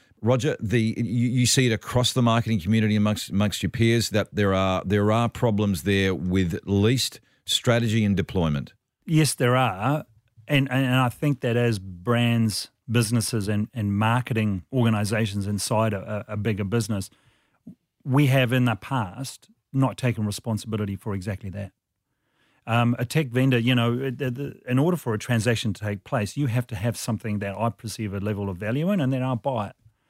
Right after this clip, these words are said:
Speaker 2: But then to hold you responsible for how I use that and how I implement it and how I deploy it and how it works out through the rest of my organization, how can I hold you responsible for that? So I think we're, we're in a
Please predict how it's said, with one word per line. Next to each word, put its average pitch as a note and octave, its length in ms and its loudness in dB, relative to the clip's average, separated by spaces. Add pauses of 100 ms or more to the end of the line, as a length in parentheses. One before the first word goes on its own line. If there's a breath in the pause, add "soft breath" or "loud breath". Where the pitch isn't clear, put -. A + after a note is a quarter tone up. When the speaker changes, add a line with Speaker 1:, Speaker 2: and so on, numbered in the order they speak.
(220 soft breath)
Speaker 2:
But B2+ 140 0
then C#3 160 2
to A#2+ 120 -4
hold B2 300 0
you C#3+ 220 2
responsible C#3 840 -4 (180 soft breath)
for A2 240 -10
how A2+ 260 0
I A2+ 120 0
use G#2 380 -6
that G3 320 -8 (400)
and A#2 260 2
how B2+ 260 2
I A2+ 120 0
implement C3+ 440 0
it C#3 100 0
and A2 120 -6
how A2+ 200 0
I A2+ 60 0
deploy B2 500 0
it A#2 140 -2
and G#2+ 120 -2
how B2 200 0
it G#2 60 -8
works A#2+ 280 -2
out A#2 180 -4
through A2+ 200 -6
the A2 100 -6
rest B2 220 -4
of A#2+ 40 -2
my A2+ 80 0
organization, A#2 720 -2
how D3 320 -4 (260)
can C3 180 0
I B2 120 4
hold A#2+ 280 2
you A#2+ 160 2
responsible A2 560 -6
for - 120 -18
that? G#2+ 240 -16 (340 soft breath)
So C3 200 2
I C3 80 2
think E3 280 -2
we're, A#2+ 220 0
we're A#2+ 240 2
in C3 80 4
a A#2 160 2